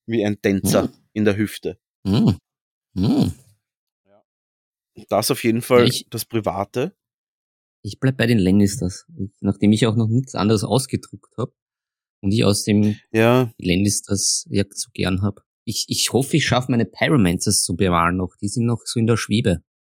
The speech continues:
Speaker 1: Ja, äh, ich, ich find die gar nicht so geil, aber eh nicht schlecht, ja. Gut, aber sonst, ja, äh, was anderes. Ich bin jetzt grad in der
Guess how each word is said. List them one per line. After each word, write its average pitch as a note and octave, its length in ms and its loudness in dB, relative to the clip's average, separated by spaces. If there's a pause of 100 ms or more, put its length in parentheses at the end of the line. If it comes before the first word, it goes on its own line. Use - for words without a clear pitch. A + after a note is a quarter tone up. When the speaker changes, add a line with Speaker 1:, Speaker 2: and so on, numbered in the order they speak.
(1500)
Speaker 1:
Ja, G2+ 460 2 (420)
äh, G#2+ 360 2
ich, - 160 -8
ich B2 120 -6
find D3 200 -4
die - 80 -8
gar A#2+ 120 2
nicht D#3 160 -2
so A2+ 200 -2
geil, F#2+ 300 0
aber A#2+ 380 4 (580)
eh B2 120 0
nicht C3 200 0
schlecht, E2+ 360 -14
ja. A#2 160 -8 (540)
Gut, E3+ 320 -8 (560)
aber B2 220 2
sonst, A#2+ 580 -4
ja, C#3 200 0
äh, A#2 360 0
was C3 100 -2
anderes. C#3 640 -2
Ich F#3 320 -10
bin D3 200 -6
jetzt F#3+ 180 -4
grad B2+ 340 2
in D3+ 180 0
der C#3+ 340 0